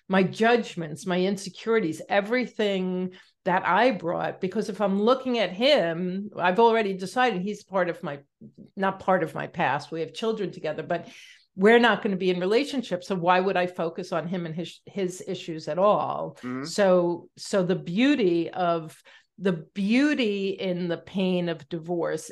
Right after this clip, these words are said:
Speaker 1: is it's a-, absolutely, like, a, a brilliant opportunity,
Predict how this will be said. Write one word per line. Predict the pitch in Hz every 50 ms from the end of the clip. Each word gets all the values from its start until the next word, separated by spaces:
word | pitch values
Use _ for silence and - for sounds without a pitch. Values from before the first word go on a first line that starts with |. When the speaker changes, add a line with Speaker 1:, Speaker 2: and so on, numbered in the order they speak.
| - -
Speaker 1:
is | 196 175 180 185 170 175 170 - - - - - _ _ _ _ _ -
it's | - - - - - - - -
a-, | 220 180 - - -
absolutely, | 185 202 240 247 - - - 240 220 202 185 185 - 170 175 165 160 156 156 156 143 - _ _ _ -
like, | - 185 170 175 - 190 175 - _ _ _ _ _ _ _ -
a, | - 139 - - -
a | 180 180 147 139 - _ - -
brilliant | - 180 190 226 247 262 262 254 226 202 180
opportunity, | - 175 165 165 - - 170 - - 185 180 170 165 147 151 151 147 147 - - 139 139